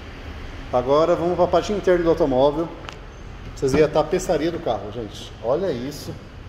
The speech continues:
Tapeçaria impecável também, hein? Pensa no carro novo, olha o teto, ó. Carro cheiroso,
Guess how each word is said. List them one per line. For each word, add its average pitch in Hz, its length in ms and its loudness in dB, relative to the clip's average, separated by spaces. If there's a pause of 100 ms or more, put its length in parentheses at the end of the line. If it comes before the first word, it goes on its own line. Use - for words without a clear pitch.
(920)
Tapeçaria 139 840 0 (140)
impecável 180 1120 0
também, 143 500 -2
hein? 156 80 -4 (760)
Pensa 175 240 -2
no 190 80 -4
carro 165 200 0
novo, 135 180 0
olha 170 60 4
o 175 40 0
teto, 123 340 0
ó. 98 180 -8
Carro 139 160 -2
cheiroso, 143 960 0